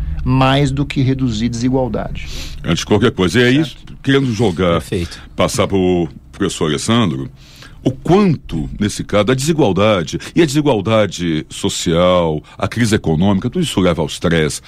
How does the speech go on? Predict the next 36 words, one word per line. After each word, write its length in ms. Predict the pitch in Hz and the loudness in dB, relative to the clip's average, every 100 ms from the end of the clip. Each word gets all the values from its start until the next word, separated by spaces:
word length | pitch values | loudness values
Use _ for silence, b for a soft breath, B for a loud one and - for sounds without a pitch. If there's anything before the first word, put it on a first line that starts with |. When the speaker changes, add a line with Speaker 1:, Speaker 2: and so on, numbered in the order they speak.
| B B | B B
Speaker 2:
à 80 | 104 | -2
ansiedade, 920 | 98 - 104 76 87 87 78 - 76 B B B B B | 0 0 0 2 2 2 0 -2 -8 B B B B B
a 120 | - 156 | 0 2
um, 80 | 127 104 - | 4 2 -2
a, 360 | - 113 117 113 | 0 2 2 2
a 0 | |
um 220 | 113 107 | 2 2
ataque 240 | 92 107 - | 0 -2 0
cardíaco, 640 | 104 82 82 113 104 98 | 0 0 2 2 2 2
a 20 | |
um 100 | 104 | 2
A 60 | 107 | 0
V 180 | 95 87 | 0 -4
C, 320 | - 117 113 | -2 2 2
o 120 | 101 | 2
que 120 | - | -2
for. 300 | 110 92 78 - B B B B B | -4 -4 -4 -6 B B B B B
O 100 | 143 | -2
quanto 840 | - 156 208 208 156 - 90 76 - - - - b b b b b - | 2 2 4 4 0 -6 -12 -10 -12 -18 -20 -20 b b b b b -4
o 100 | 123 | -2
estresse, 640 | 123 - 131 135 117 - | -2 0 2 2 2 -2
como 320 | - 120 92 67 | -4 -2 -2 -4
reflexo 520 | - 123 - 139 - | -2 -2 2 0 0
da 120 | 104 | -6
crise 180 | - 95 | -4 -4
econômica 380 | 87 85 98 90 | -2 0 0 0
que 40 | |
estamos 220 | 78 85 78 | 0 0 0
vivenciando, 600 | 78 76 76 87 104 80 | -2 -2 0 2 2 2
e 40 | |
a 20 | 78 | 0
gente 120 | 78 | 0
tem 160 | 87 | -2
visto 440 | 80 80 95 - 78 B B B B - - | 0 -2 -4 -6 -10 B B B B -18 -16
vários 600 | - 82 98 - 139 87 - | -10 0 2 4 2 -2 -2
casos, 880 | 101 104 95 - - - - - | 2 2 2 -2 -8 -10 -10 -12